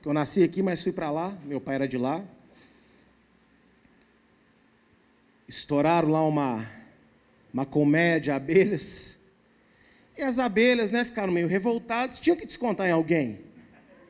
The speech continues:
Em quem que nós vamos descontar? Ah, aquele bebezinho ali de poucos meses, é ele. Diz a minha mãe que quando chegou no quarto, estava coberto de abelhas. E todas elas ferroando. Que eu fiquei s-,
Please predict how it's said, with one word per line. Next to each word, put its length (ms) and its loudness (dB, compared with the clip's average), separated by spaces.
Em 100 -2
quem 160 4
que 80 2
nós 180 2
vamos 180 2
descontar? 680 -4
Ah, 80 -4
aquele 320 -2
bebezinho 640 4
ali 140 4
de 100 -8
poucos 340 -4
meses, 360 2
é 120 2
ele. 540 0
Diz 140 -6
a 20 0
minha 140 0
mãe 140 2
que 60 -10
quando 140 -6
chegou 220 0
no 100 0
quarto, 320 -2
estava 220 -6
coberto 560 0
de 100 -6
abelhas. 720 -10
E 60 -14
todas 380 0
elas 600 -2
ferroando. 600 -6
Que 80 -18
eu 60 -12
fiquei 300 -4
s-, 260 -16